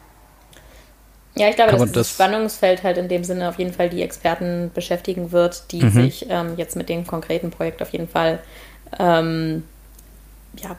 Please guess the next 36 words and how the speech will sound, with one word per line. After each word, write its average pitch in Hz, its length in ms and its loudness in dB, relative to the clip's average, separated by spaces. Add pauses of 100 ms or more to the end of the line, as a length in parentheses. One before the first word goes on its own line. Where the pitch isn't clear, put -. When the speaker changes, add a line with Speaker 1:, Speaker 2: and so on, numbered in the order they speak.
Speaker 1:
betroffen 208 440 2
sehen. 170 220 -4
Ich 175 80 -8
glaube, 180 200 6
was 180 140 4
viel 175 120 -4
interessanter 180 600 0
ist, 180 100 -2
ist 175 140 -6
eigentlich, 170 320 -2
wie 175 120 0
sie 180 100 -2
dieses 165 580 -4
Nu 185 560 0
umsetzen 180 560 -2
wollen. 165 280 -4 (280)
Speaker 2:
Ja. 120 180 8
Speaker 1:
Das 104 120 4
heißt 175 180 6
also, 175 280 6
wird 175 140 8
es 180 100 0
sozusagen 175 420 2
ein 170 160 -4
expertengetriebener 247 1200 2 (120)
Prozess - 460 0
sein? 226 440 2
Also 170 280 0
wird 170 140 2
es 165 100 0
sozusagen 175 560 0
eine 170 220 0
Diskussion 175 580 0
sein, 175 180 4
die 175 100 0
relativ 170 340 0